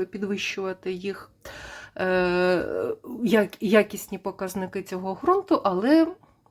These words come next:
ну, розумієте. В цьому це літо попереднє, температура сягала сороки, сорока градусів. І так, список я все ж таки обмежила, але що ж я буду вирощувати саме з квітів?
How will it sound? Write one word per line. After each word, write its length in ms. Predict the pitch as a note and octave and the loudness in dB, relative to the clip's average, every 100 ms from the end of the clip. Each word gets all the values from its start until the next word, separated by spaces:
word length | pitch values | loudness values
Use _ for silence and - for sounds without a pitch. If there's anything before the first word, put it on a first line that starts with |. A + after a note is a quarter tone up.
| _ | _
ну, 140 | C#4+ - | -6 -2
розумієте. 640 | G#3+ F#3+ G3 F3 D#3 - D3+ _ _ - - - - - - - - | -2 0 0 -2 -6 -14 -20 _ _ -18 -16 -14 -16 -16 -18 -20 -2
В 60 | |
цьому 380 | C#4 B3+ G#3+ G#3+ - - | 4 8 8 6 0 -6
це 180 | - A#3+ | -2 0
літо 400 | G#3+ E4+ F4+ D#4+ - | 6 6 8 4 4
попереднє, 840 | D4 D4+ C#4+ D4 A#3+ B3+ C4 A#3 - | 0 4 4 4 4 4 4 2 -2
температура 640 | - F#3 G3 F#3 F#3 A#3 A3 | -6 -6 -2 -4 -2 0 -2
сягала 480 | G#3 F3+ G3+ G#3 G3+ | -2 -2 0 2 0
сороки, 480 | - E3+ E3 G3 F3 F3+ | -2 -6 -6 -10 -10 -10
сорока 440 | - F3 E3 - F#3+ | -4 -4 -4 -6 -8
градусів. 640 | F3+ D#3+ C3+ D#3 - - _ | -4 -4 -4 -10 -14 -16 _
І 60 | A3 | -10
так, 360 | - D#3+ - - _ _ | -4 -4 -6 -14 _ _
список 480 | - - F#3+ E3 - | -10 -4 -4 -6 -10
я 60 | D#3 | -14
все 180 | - D#3+ | -12 -12
ж 120 | - | -12
таки 240 | - - | -16 -6
обмежила, 600 | F3+ A3 D#4+ F4+ C#4+ C4 F#3 | -2 2 2 2 0 0 -2
але 280 | F3 A#3+ | 0 0
що 240 | C4 - G#3+ | -2 -4 -6
ж 120 | - | -6
я 80 | F#3 | -8
буду 460 | E3 F#3 G3+ - D#3 | -6 -4 -4 -4 -4
вирощувати 720 | G3 G3 E3 - D3 C#3+ - | 0 0 -2 -6 -10 -12 -14
саме 360 | - F3 G3 F#3 | -6 -2 -2 -4
з 80 | |
квітів? 500 | - F3+ F#3 - - | -8 -8 -8 -8 -16